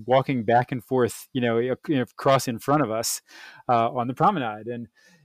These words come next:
yeah, I thought to myself, "Well, you know, what could I say about that?" You know, two ducks, two people. Uh, when we ran in twenty seventeen, the,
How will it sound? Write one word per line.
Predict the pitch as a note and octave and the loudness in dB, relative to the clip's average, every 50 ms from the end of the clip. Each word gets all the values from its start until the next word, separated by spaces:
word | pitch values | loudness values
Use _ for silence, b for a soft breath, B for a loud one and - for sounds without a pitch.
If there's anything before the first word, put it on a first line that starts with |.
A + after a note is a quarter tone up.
| b _ | b _
yeah, | - C#3 C3+ C3+ C#3+ | -2 0 0 0 0
I | C#3 C#3 B2+ | 0 -2 2
thought | - D3 D3 - | 2 2 2 2
to | - | 0
myself, | D3 C3+ - - C3+ A#2+ - | -6 -6 -4 -4 -6 -6 -6
"Well, | _ C3 C3 B2+ C3 - - _ _ _ _ - | _ -2 -2 -2 -2 -4 -8 _ _ _ _ -10
you | C#3+ | -8
know, | B2+ B2 B2 - _ | -8 -10 -10 -14 _
what | C3+ B2 C#3 D3+ | -4 -2 -2 -2
could | - E3+ F3 | 0 0 0
I | E3 | 0
say | C#3+ - - C#3+ C#3 C#3+ | 0 0 0 2 2 2
about | B2+ A2+ G#2+ G#2 G2+ - _ | 2 0 -4 -4 -4 -6 _
that?" | B2 A#2 B2 C#3 F3+ _ _ _ | -10 -10 -10 -14 -20 _ _ _
You | B2 A#2 A#2 | -12 -12 -10
know, | A2 - _ | -12 -12 _
two | - - F#3 | -6 -4 -2
ducks, | D#3 D#3+ D3 C#3 B2+ - - - | 2 2 2 2 0 -2 -12 -12
two | - - D#3+ D3 | -6 -4 -6 -6
people. | - - C3 A#2 - - G#2+ A2+ A#2 G#2+ _ b b b b b b b - | -4 -4 -6 -6 -6 -10 -16 -16 -20 _ _ b b b b b b b -4
Uh, | B2+ A#2+ A#2 A2+ A2 A2+ A#2+ - _ | -2 -2 -2 -2 -4 -6 -10 -12 _
when | - C3 C#3 C3+ | -2 -2 -2 0
we | C3 C3 | 0 -2
ran | B2 A#2 B2 C3 C3+ C#3+ D#3 D#3 D3+ D3 | -4 -2 -2 0 0 0 0 -2 -2 -4
in | D3+ F#3 D3 C3 B2+ | -6 -8 -8 -10 -10
twenty | - - D3 C#3 C3+ | -6 -6 -4 -4 -4
seventeen, | B2 - - C#3 B2 B2+ A#2 - - C#3 C3 B2 A#2+ A#2 A2+ | -4 -2 -2 -2 -2 -4 -10 -10 -8 -6 -6 -4 -4 -4 -4
the, | A2+ A#2 A2+ A2 G#2+ | -4 -4 -4 -4 -6